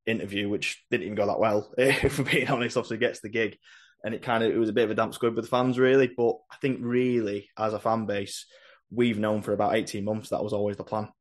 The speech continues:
Uh, I think, uh, Lee Radford was all, only ever gonna get those two years, and obviously didn't even get that in the end. Um, Andy Last was always, um, always the man, uh, for the future in, as far as the board were concerned, and clearly there was, there was a plan in place.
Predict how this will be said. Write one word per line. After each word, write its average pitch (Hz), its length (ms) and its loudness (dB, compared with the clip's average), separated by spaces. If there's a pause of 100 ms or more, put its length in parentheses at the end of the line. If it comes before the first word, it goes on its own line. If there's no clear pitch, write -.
Uh, 104 180 -2
I 101 40 0
think, 104 420 -6
uh, 107 140 -2 (280)
Lee 120 180 2
Radford 110 360 2
was 104 80 0
all, 107 260 4
only 107 380 -2
ever 104 200 0
gonna 98 160 -6
get 104 160 -4
those 101 180 -6
two 104 200 -2
years, 104 300 2
and 98 60 -6
obviously - 160 -12
didn't 82 140 -4
even 107 120 -8
get - 180 -6
that 101 160 -6
in 98 60 -10
the 104 100 -8
end. 98 240 -6 (640)
Um, 98 520 0
Andy 110 260 2
Last 104 260 0
was 101 100 -4
always, 104 720 0 (220)
um, 104 640 0 (440)
always 107 240 2
the 110 100 -2
man, 123 240 0 (100)
uh, 110 340 4
for 104 120 -4
the 110 80 -6
future 120 340 -2
in, 113 100 -2
as 107 180 -6
far 107 160 0
as 104 80 0
the 110 60 -4
board 113 220 4
were 117 60 -6
concerned, 123 440 0
and 107 100 -8
clearly 110 380 0
there 104 140 -6
was, 104 140 -6
there 107 100 -6
was 104 80 -4
a 101 60 -2
plan 123 280 0
in 123 80 -2
place. 123 540 0